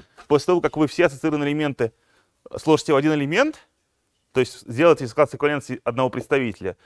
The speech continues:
тогда у вас бу-, будет нормальный порядок на, э, делимости. То есть, например, из Z просто получится натуральное число с нулем. Ну, ноль там будет, м, ноль будет там делить все,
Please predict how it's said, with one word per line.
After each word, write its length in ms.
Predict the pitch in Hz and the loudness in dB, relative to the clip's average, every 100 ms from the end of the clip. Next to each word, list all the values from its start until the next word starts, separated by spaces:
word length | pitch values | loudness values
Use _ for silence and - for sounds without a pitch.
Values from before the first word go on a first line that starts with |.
| _ - | _ -4
тогда 260 | 110 156 | 4 8
у 40 | 214 | 8
вас 100 | 143 | 6
бу-, 140 | 120 | -2
будет 220 | 117 165 | 0 -2
нормальный 580 | 113 90 113 135 143 127 | -2 -4 0 2 0 2
порядок 400 | 113 135 185 - | 2 4 2 -2
на, 380 | 107 127 143 135 - _ _ - _ _ _ _ - | -4 -2 -4 -6 -18 _ _ -20 _ _ _ _ -8
э, 100 | 107 | -4
делимости. 380 | 123 147 110 - | -2 -2 -4 -8
То 40 | |
есть, 120 | 101 | -10
например, 300 | 120 113 147 | -10 -2 0
из 140 | 127 117 | 0 0
Z 240 | 131 254 - - _ _ _ _ _ _ _ _ _ | 4 4 4 -8 _ _ _ _ _ _ _ _ _
просто 300 | - 165 - | 6 6 6
получится 680 | 156 135 180 - - 131 135 - | 6 6 4 0 4 6 4 0
натуральное 440 | - 135 143 160 139 | -6 0 4 4 2
число 280 | 151 147 123 | -6 -8 -8
с 80 | |
нулем. 380 | 135 110 90 85 _ _ _ _ _ _ _ | -4 -2 -4 -6 _ _ _ _ _ _ _
Ну, 100 | 143 | -10
ноль 200 | 175 170 | -4 -4
там 160 | 139 131 | -4 -6
будет, 180 | 131 127 | -8 -10
м, 120 | 113 _ _ _ _ _ | -14 _ _ _ _ _
ноль 180 | - 139 | -6 -6
будет 160 | 131 113 | -4 -4
там 140 | 120 | -2
делить 260 | 113 131 - | -2 -6 -6
все, 340 | - 220 285 | -2 0 0